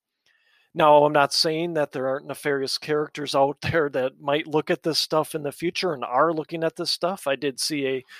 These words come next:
story on Tucker Carlson the other night about, um, the Chinese government utilizing, uh, or, or trying to change the D N A of their soldiers to, to try and make them more, uh, I guess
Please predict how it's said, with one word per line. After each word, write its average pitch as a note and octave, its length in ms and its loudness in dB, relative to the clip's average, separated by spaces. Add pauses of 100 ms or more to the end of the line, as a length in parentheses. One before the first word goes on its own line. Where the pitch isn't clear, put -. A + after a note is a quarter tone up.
(240)
story D#3+ 420 2
on C#3 280 0
Tucker D#3 260 -4
Carlson D#3 640 0
the C#3 160 0
other C3 240 0
night D3 480 -2 (400)
about, C3+ 460 4 (160)
um, C3 440 0
the C#3+ 100 -2
Chinese D3 440 -2
government E3 540 0
utilizing, D3 1120 2 (680)
uh, B2+ 360 -2 (300)
or, D#3 140 -4
or C#3+ 180 2
trying D#3+ 300 0
to C#3 80 -2
change E3 480 0
the C#3 140 0
D D#3+ 320 2
N C#3 100 2
A D#3 140 6
of D#3 100 4
their B2+ 180 -2
soldiers E3+ 600 -2
to, C3 140 -10 (220)
to C3 140 -6
try D3+ 280 -2
and C3 120 -6
make C#3+ 280 -2
them C#3 180 0
more, B2+ 540 0 (260)
uh, A#2 220 -6 (120)
I A#2 120 -8
guess A2+ 420 -8